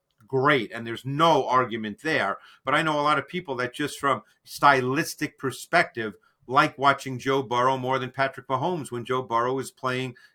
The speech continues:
you know, at a high level, because it just, whatever their worldview of a quarterback is, and I know a lot of people would say, "Well, those are old people who, you know, th-, who, who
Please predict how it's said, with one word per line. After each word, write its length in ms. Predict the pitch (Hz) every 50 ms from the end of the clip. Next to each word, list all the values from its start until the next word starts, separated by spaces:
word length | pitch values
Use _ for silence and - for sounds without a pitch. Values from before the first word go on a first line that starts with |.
| _ -
you 100 | 131 131
know, 140 | 127 127
at 60 | 131 123
a 40 |
high 220 | 113 113 127 139 143
level, 420 | 151 175 196 208 127 101 - - _ _ _ _ _
because 420 | - 156 - 156 147 131 - -
it 200 | - 139 127 -
just, 220 | - - 143 113 - _ _ _ _ _ _ -
whatever 360 | 147 156 180 196 196 208 202
their 220 | 190 190 185 160
worldview 600 | 143 135 143 165 180 185 180 165 127 143 165 165
of 80 | 156 139
a 60 | 147
quarterback 540 | - - 156 156 143 143 135 135 131 131 -
is, 200 | 170 165 143 -
and 80 | 127
I 120 | 123 123 123
know 300 | 131 139 139 135 131 - - - _ _ _ - -
a 120 | - 143 135
lot 180 | 135 139 143
of 100 | 135 131
people 260 | - 143 139 - - 131
would 120 | 131 131
say, 120 | - 139
"Well, 120 | 139 135 143
those 220 | 156 165 156 131
are 80 | 143 139
old 260 | 135 147 147 131 -
people 340 | - 127 117 - 123 123 120
who, 340 | 123 127 123 123 131 131 131
you 140 | 131 127
know, 260 | 127 123 120 120 - - _ _ _
th-, 160 | 135 135 131
who, 180 | 131 127 131 120 -
who 200 | 131 127 127 123